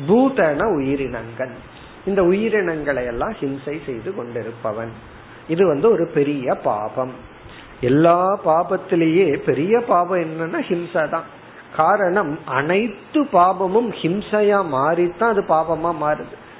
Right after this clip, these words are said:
உன்னை பாபம்னு சொல்றதுக்கு ஸ்கேலே ஹிம்சை தான். மற்றவர்கள் நம்மால துயரப்படுவதுதான் பாபத்திற்கு காரணம். அப்படி ஹிம்சை செய்யும் மனநிலையை உடையவன், அதாவது அசுர பிரதானக ராட்சச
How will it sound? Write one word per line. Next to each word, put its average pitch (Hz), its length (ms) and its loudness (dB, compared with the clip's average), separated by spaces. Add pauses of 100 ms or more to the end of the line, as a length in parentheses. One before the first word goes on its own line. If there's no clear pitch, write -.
உன்னை 139 280 -2
பாபம்னு 190 680 2
சொல்றதுக்கு 196 640 2
ஸ்கேலே 180 680 2 (580)
ஹிம்சை 226 440 -4
தான். 175 200 -10 (440)
மற்றவர்கள் 196 680 0
நம்மால 160 480 -2
துயரப்படுவதுதான் 151 1120 -4
பாபத்திற்கு 143 720 -4
காரணம். 123 500 -2 (400)
அப்படி 180 400 0
ஹிம்சை 175 560 -6
செய்யும் 151 460 -4
மனநிலையை 143 680 -4
உடையவன், 120 560 -4 (1300)
அதாவது 170 420 4
அசுர 185 380 2 (180)
பிரதானக 147 760 -2 (720)
ராட்சச 135 540 -2